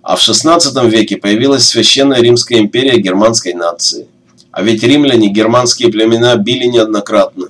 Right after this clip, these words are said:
и рабов из германских племен на Апеннинский полуостров немало привели. После завоевания Китая монгольская братва посадила своего смотрящего по Китаю, внука Чингисхана, хана Хибулая,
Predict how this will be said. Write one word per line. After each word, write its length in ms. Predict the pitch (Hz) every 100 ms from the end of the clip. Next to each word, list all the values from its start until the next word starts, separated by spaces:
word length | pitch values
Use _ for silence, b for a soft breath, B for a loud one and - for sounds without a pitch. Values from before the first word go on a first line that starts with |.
| -
и 80 | 107
рабов 380 | 113 113 123 117
из 100 | 104
германских 540 | 110 107 110 104 104 -
племен 400 | 101 107 123 117
на 120 | 104
Апеннинский 480 | - 107 107 - 104
полуостров 540 | 98 110 110 104 -
немало 340 | 95 90 92
привели. 500 | 90 90 85 76 71 - _ _ _ b b b b b b b b _
После 260 | 139 139 151
завоевания 720 | 143 135 135 135 147 143 131
Китая 560 | 120 117 143 147 - -
монгольская 600 | 101 113 120 143 - 123
братва 480 | 117 117 107 117 113
посадила 560 | - 110 117 117 156
своего 460 | 143 - 127 123 135
смотрящего 680 | - 117 110 131 123 123 117
по 140 | 117
Китаю, 560 | 120 113 104 87 78 -
внука 400 | 90 104 151 -
Чингисхана, 720 | - 131 120 117 - 98 - - _ _
хана 380 | - 131 139 131
Хибулая, 680 | - 117 117 110 92 -